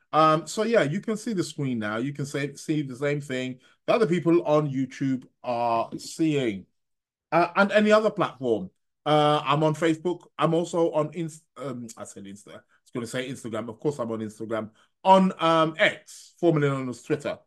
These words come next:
Also streaming live, also as well. I'm not that active on Twitter, you know. Um, you know,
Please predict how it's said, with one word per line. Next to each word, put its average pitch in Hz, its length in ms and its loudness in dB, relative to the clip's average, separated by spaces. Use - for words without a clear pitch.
Also 147 300 0
streaming 131 380 -4
live, 117 340 -2
also 117 400 0
as 104 120 -4
well. 107 400 2
I'm 233 180 6
not 381 180 4
that 277 280 4
active 233 480 2
on 117 200 0
Twitter, 113 360 -10
you 95 180 -10
know. 90 280 -12
Um, 175 1080 8
you 208 160 6
know, 104 260 2